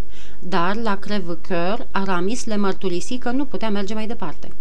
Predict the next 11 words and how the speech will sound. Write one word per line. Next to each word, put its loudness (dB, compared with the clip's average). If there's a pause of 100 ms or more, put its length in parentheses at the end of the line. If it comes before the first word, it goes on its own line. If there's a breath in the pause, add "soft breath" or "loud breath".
(480 loud breath)
Într-adevăr, 0
ca 0
să -2
ajungă 0
până 0
acolo, 0
îi 0
fuseseră 0
necesare 0
nemaipomenite 0
eforturi 0